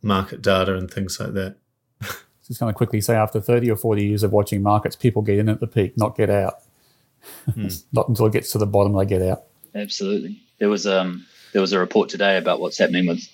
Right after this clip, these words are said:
Speaker 3: cryptos at the moment, that they suspect, the data seems to show that it's all the people that got in at the height of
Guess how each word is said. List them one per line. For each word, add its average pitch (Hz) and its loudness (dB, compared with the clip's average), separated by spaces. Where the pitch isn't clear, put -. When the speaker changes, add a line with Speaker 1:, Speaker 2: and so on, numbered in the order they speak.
Speaker 3:
cryptos 95 -2
at 85 -4
the 90 -4
moment, 95 0
that - 4
they 95 2
suspect, - -2
the - -14
data 98 4
seems 90 -2
to - 0
show 95 2
that 92 2
it's - -4
all 107 4
the 98 0
people 92 0
that - -4
got 92 4
in 90 0
at - -2
the 95 2
height 87 0
of 85 -8